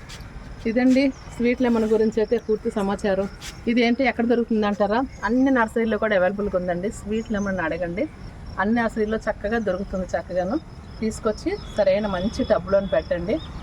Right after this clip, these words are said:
ఇదిగోండి ఇలాంటి టబ్లు అనమాట. ఇప్పుడు ఇది పూల కుండీ ఉంది కదా, ఇదిగోండి ఈ పూల కుండీ కానీ, ఈ వంద రూపాయల టబ్, నిలువు టబ్బులో కానీ చక్కగా పెట్టండి. మంచిగా పెరుగుతుంది. ఆ, అంటే ముందే కొంచెం మంచి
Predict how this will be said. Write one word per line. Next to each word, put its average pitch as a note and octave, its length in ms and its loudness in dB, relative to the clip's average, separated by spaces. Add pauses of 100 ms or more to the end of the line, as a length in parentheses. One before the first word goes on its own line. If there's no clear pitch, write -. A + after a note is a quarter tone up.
ఇదిగోండి G#3 320 4
ఇలాంటి G3+ 300 4
టబ్లు F#3+ 220 6
అనమాట. F3+ 300 4 (920)
ఇప్పుడు - 180 0
ఇది G#3 140 0
పూల G3 160 6
కుండీ A#3+ 240 4
ఉంది G3 200 4
కదా, G#3 240 6 (680)
ఇదిగోండి E3+ 380 2 (220)
ఈ F#3+ 40 0
పూల F#3 240 2
కుండీ F#3 320 2
కానీ, E3+ 260 4 (120)
ఈ E3 40 0
వంద E3+ 200 2
రూపాయల F#3+ 260 0
టబ్, F3+ 300 2
నిలువు F#3+ 180 2
టబ్బులో F3 360 0
కానీ F3+ 120 -2 (100)
చక్కగా F#3 240 -2
పెట్టండి. F#3+ 440 2 (480)
మంచిగా F#3+ 300 -4
పెరుగుతుంది. F3 540 -2 (540)
ఆ, F3 280 -2 (100)
అంటే C#4+ 380 2
ముందే B3+ 300 4
కొంచెం B3 260 0
మంచి G3+ 140 0